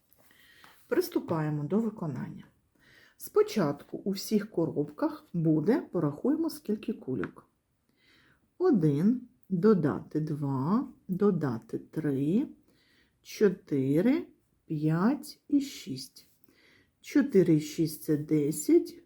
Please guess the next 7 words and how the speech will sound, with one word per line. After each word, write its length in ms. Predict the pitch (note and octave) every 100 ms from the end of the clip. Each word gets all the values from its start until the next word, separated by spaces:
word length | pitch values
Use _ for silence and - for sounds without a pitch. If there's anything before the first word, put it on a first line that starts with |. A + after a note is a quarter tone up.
| _
два, 580 | F3 D#3+ E3+ G3 D#3 - -
три 240 | E3+ D#3+
і 200 | - D#3+
п'ять — 600 | - D3+ C#3+ B2 - -
десять, 580 | E3 A#3+ C#4+ - E4+ -
двадцять 720 | D#3+ D3+ D3+ D#3+ - D#4+ -
маємо 460 | D#4+ D#4 D4 D#4+